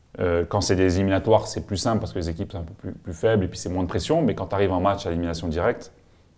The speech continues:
tu peux mettre des trucs en place. Le geste juste, le plat du pied, euh, cadré, euh, le qui s'envole. Si t'as pas ce joueur qui est capable de le faire, malheureusement, euh, tu peux faire tout le travail que tu veux, tu, ça marchera pas. Donc pour moi, il me manque quand même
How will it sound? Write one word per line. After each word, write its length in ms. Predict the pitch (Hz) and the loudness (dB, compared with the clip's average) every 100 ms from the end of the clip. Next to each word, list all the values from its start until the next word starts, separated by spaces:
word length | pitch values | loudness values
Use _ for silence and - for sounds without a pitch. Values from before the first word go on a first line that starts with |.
| _ | _
tu 120 | - - | -16 -6
peux 80 | |
mettre 180 | 95 92 | -2 -2
des 60 | 87 | -2
trucs 160 | 92 | -6
en 60 | 92 | -2
place. 460 | 95 123 - - - _ _ - | 2 2 0 -10 -18 _ _ -8
Le 220 | 95 104 | 0 4
geste 320 | 95 107 110 | 8 8 8
juste, 480 | 101 113 117 113 - - - _ _ - | 6 6 6 2 -10 -20 -20 _ _ -4
le 160 | 104 | 2
plat 120 | 117 | 6
du 120 | 110 107 | 6 6
pied, 480 | 110 123 127 123 98 | 6 8 8 8 6
euh, 580 | 98 95 98 98 98 104 | 2 0 -2 -2 -4 2
cadré, 420 | 113 107 113 117 | 4 8 10 10
euh, 160 | 110 | 8
le 100 | 98 | 6
qui 140 | 101 - | 0 -4
s'envole. 480 | 107 98 123 127 - - - _ | 0 4 6 4 -2 -12 -20 _
Si 160 | - 107 | -12 -8
t'as 80 | |
pas 160 | 101 107 | -4 -4
ce 140 | - | -4
joueur 260 | 95 107 - | 0 0 0
qui 80 | 98 | -4
est 40 | |
capable 280 | 92 92 95 | -4 -2 -2
de 60 | 90 | -4
le 60 | |
faire, 240 | 82 127 - - - _ _ _ _ - | 0 0 0 -6 -20 _ _ _ _ -10
malheureusement, 720 | 98 95 92 92 113 117 107 | -4 0 0 2 2 2 -2
euh, 380 | 107 92 90 90 85 | -6 -6 -6 -8 -12
tu 80 | |
peux 100 | - | -14
faire 140 | 90 90 | -12 -12
tout 120 | - | -12
le 60 | - | -6
travail 180 | 98 | -6
que 100 | 90 | -6
tu 140 | 90 92 | -10 -8
veux, 100 | 107 | -8
tu, 140 | 110 - - - - 110 107 | -10 -14 -14 -14 -16 -14 -16
ça 160 | 107 - | -14 -10
marchera 280 | 92 - - | -8 -6 -8
pas. 120 | - | -6
Donc 160 | 92 | -6
pour 140 | - 107 | 0 6
moi, 160 | 135 | 8
il 60 | 131 | 10
me 120 | 120 | 10
manque 300 | 120 131 - | 10 8 6
quand 80 | 127 | 4
même 240 | 117 123 | 6 6